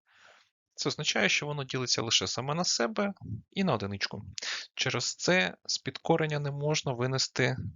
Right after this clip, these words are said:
жодного числа. І як наслідок, вираз корінь із тринадцяти не можна спростити. Тому корінь із дискримінанта так і залишаємо у вигляді кореня із тринадцяти. Далі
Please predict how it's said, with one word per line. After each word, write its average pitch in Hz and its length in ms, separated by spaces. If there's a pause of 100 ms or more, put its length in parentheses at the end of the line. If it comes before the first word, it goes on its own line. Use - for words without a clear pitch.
жодного 117 480
числа. 101 440 (380)
І 127 60
як 127 240
наслідок, 143 640 (400)
вираз 120 340
корінь 107 280
із 104 120
тринадцяти 190 680 (220)
не 143 120
можна 127 340
спростити. - 560 (500)
Тому 123 220
корінь 113 340
із 101 120
дискримінанта 190 880 (120)
так - 240
і 117 40
залишаємо 202 880 (300)
у - 60 (100)
вигляді 151 520 (300)
кореня 131 540 (100)
із 117 240
тринадцяти. - 600 (1600)
Далі 196 340